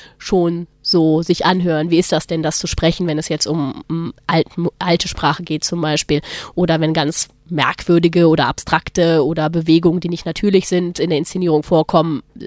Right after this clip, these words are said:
auch mal das zu versuchen und zu sagen, ja, warum, wie fühlt sich das an? Warum machen die das denn auch so? Könnten auch ganz normal sich bewegen und solche Dinge. Also d-, Nachgespräche mache ich auch,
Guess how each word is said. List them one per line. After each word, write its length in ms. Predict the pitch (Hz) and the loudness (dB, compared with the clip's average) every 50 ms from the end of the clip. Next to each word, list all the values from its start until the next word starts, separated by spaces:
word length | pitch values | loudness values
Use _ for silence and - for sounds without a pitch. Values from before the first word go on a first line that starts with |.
| - | -2
auch 240 | - 180 175 180 - | 2 2 2 2 0
mal 160 | 190 180 170 | -2 -2 -2
das 220 | 165 165 175 - - | -2 -2 -4 -4 -8
zu 80 | - | -12
versuchen 600 | 190 - - 185 170 170 190 196 185 175 - 170 | -12 -6 -4 -4 -2 0 0 -2 -2 -2 -2 -4
und 100 | 156 160 | -4 -4
zu 80 | - 156 | -4 -2
sagen, 260 | 170 165 156 156 180 | 0 0 0 0 0
ja, 140 | 175 175 175 | -2 0 0
warum, 340 | 165 165 170 165 165 170 170 - - - - - - | 2 2 2 2 0 -2 -4 -8 -14 -20 -20 -12 -10
wie 80 | - 190 | -6 -2
fühlt 180 | - 214 185 | -2 0 0
sich 80 | - - | 0 0
das 140 | 196 180 - | -2 0 2
an? 300 | - 160 190 202 196 180 | 2 0 0 0 -2 0
Warum 300 | 170 165 170 175 165 170 | 0 0 0 -2 -2 -2
machen 440 | 170 175 190 - 202 190 190 180 - _ _ _ - | -2 -2 -2 -4 -6 -8 -10 -12 -14 _ _ _ -6
die 80 | 202 | -4
das 180 | 185 196 190 - | -2 -2 -2 -2
denn 140 | - 190 170 | 0 0 2
auch 160 | 147 - - | 2 0 0
so? 320 | - - 190 185 180 185 185 - - - - - - - - | 2 4 6 6 6 6 2 -2 -10 -20 -20 -20 -20 -14 -8
Könnten 200 | - 180 143 165 | -6 -4 -4 -4
auch 100 | 170 - | -4 -4
ganz 240 | - 175 170 - - | -4 -6 -6 -6 -6
normal 500 | 165 151 165 165 185 202 208 214 214 202 | -6 -2 0 2 2 2 2 0 -2 -2
sich 180 | 190 214 - | -4 -6 -8
bewegen 500 | - 208 170 196 226 220 220 214 220 208 - - - - - - - - _ | -8 -2 0 2 2 2 2 0 -2 -6 -8 -10 -14 -14 -14 -14 -16 -16 _
und 320 | - - 185 190 190 185 - | -6 -4 -2 -2 -2 -4 -6
solche 340 | - 180 143 160 - - 160 | -6 -6 -6 -6 -6 -8 -6
Dinge. 320 | 151 131 147 143 127 123 | -6 -6 -6 -6 -6 -6
Also 240 | 131 170 170 160 156 | -6 -6 -6 -6 -8
d-, 280 | 160 _ - - - - - - | -8 _ -16 -14 -14 -14 -12 -8
Nachgespräche 720 | - 175 170 180 - - - - - - 180 180 - 185 | -4 -2 -2 -2 -4 -8 -12 -10 -6 -4 -4 -4 -2 -4
mache 160 | 180 175 170 | -4 -4 -4
ich 120 | 170 - - | -4 -2 2
auch, 320 | 175 196 208 233 254 - | 4 4 4 4 2 0